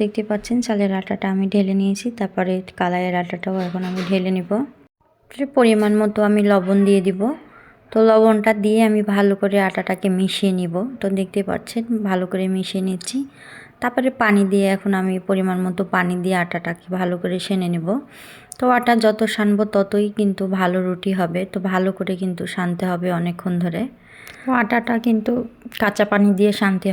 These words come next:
হবে। যেহেতু মাটির চুলাতে কালাই রুটিটা আজকে বানাবো, তো সেজন্য চুলাতে আমি খোলাটা গরম করতে দিয়ে দিয়েছি। তো দেখতেই পাচ্ছেন, আটাটা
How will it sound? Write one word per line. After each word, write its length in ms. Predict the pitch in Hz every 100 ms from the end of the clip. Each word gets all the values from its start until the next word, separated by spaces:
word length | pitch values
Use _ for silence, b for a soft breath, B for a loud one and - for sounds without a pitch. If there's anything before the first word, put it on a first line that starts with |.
| 185
হবে। 220 | 180 214 247 B B B B -
যেহেতু 320 | 233 233 233 233 233
মাটির 260 | 208 208 214
চুলাতে 400 | - 208 202 202 202 202 B B -
কালাই 240 | 214 196 190
রুটিটা 320 | 190 185 196
আজকে 240 | 190 - 202
বানাবো, 440 | 190 185 185 180 226 294
তো 80 | 294 220
সেজন্য 380 | 233 208 214 214 220
চুলাতে 340 | 226 202 196 202
আমি 160 | 196 196 196 202 B B B -
খোলাটা 440 | - 202 190 196 190
গরম 220 | 190 185 185
করতে 240 | 190 - 180
দিয়ে 200 | 196 185
দিয়েছি। 400 | 185 185 - 240 262
তো 60 | 254
দেখতেই 340 | 247 240 262 247
পাচ্ছেন, 340 | 233 - 277 277
আটাটা 260 | 214 220 220